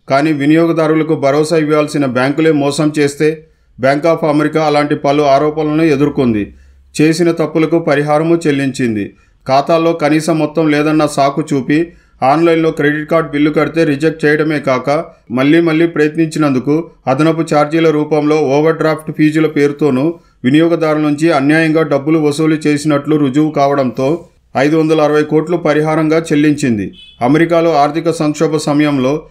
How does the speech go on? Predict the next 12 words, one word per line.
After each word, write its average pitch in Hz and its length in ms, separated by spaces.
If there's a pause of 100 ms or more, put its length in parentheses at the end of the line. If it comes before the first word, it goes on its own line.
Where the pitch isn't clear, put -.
(180)
ఈ 131 100
బ్యాంకు 139 340
తాకట్టులకు 156 760
సంబంధించిన 147 680
తప్పుడు 147 360
లావాదేవీలు 156 640
నిర్వహించినందుకు 143 1000 (260)
వాటి 135 220
గురించి 151 340
భాగస్వాములకు 156 800
తెలియకుండా 156 580
దాచినందుకు 139 880